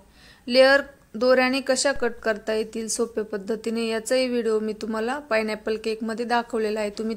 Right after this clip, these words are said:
त्या पद्धतीने करू शकता. जर तुम्हाला असं जमत नसेल तर तुम्ही दोऱ्यानेही cake cut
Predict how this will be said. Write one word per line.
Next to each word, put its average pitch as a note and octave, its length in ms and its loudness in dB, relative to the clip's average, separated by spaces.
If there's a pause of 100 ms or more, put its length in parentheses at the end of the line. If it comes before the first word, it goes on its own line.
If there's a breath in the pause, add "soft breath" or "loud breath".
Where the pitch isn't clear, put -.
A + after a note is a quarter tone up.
त्या A3+ 80 -2
पद्धतीने A3+ 800 -6 (480 loud breath)
करू B3 240 2
शकता. A3 340 -4
जर G#3 180 -2 (100)
तुम्हाला G#3+ 280 -4
असं G#3+ 200 -6
जमत G#3+ 380 -6
नसेल G#3 380 -8
तर A3 60 -6
तुम्ही A3 280 -8
दोऱ्यानेही A3 440 0
cake A3 300 -6
cut G3+ 100 -4